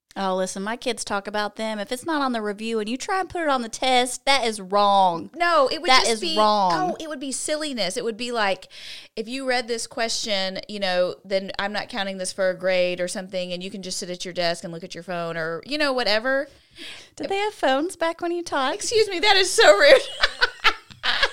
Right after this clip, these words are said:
Speaker 2: They did, but you know what? They were those razors.
Speaker 1: I was about to say, there's no way people was texting while they were in
Speaker 2: They
Speaker 1: your
Speaker 2: were
Speaker 1: class.
Speaker 2: texting, Rebecca, but
Speaker 1: That,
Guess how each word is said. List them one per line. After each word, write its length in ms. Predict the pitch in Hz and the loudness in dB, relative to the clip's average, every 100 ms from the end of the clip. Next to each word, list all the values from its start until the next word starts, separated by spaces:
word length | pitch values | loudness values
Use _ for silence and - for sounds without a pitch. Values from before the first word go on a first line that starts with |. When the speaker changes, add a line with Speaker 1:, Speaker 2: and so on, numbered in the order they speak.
| - - | -2 -8
Speaker 2:
They 100 | 240 | -4
did, 220 | 226 214 | -2 -2
but 180 | 196 - | -2 -2
you 60 | |
know 100 | 202 | 0
what? 160 | 196 196 | 0 0
They 80 | 208 | -4
were 140 | 196 | -2
those 180 | 190 180 | -2 -2
razors. 520 | 170 165 185 214 233 | -2 -2 -4 -6 -8
Speaker 1:
I 20 | - | 2
was 60 | |
about 200 | 659 466 | 4 4
to 40 | 392 | 2
say, 160 | 254 | 4
there's 300 | 226 427 403 | 4 2 2
no 200 | 311 247 | 4 6
way 200 | 233 226 | 6 4
people 260 | 220 262 220 | 2 -2 0
was 180 | 202 - | -2 -2
texting 540 | - 233 - 226 208 | 2 2 2 -4 -2
while 160 | 202 202 | 0 2
they 160 | 220 | 2
were 100 | 220 | 0
in 360 | 226 247 208 190 | 0 2 0 2
Speaker 2:
They 80 | 453 | 4
Speaker 1:
your 140 | 523 | 6
Speaker 2:
were 40 | 679 | 6
Speaker 1:
class. 400 | 480 381 294 415 | 6 4 4 2
Speaker 2:
texting, 240 | 508 - - 659 523 | 0 -6 -8 -4 -2
Rebecca, 280 | 427 392 480 - | 0 0 -2 0
but 120 | 311 | 4
Speaker 1:
That, 220 | 311 381 | 8 8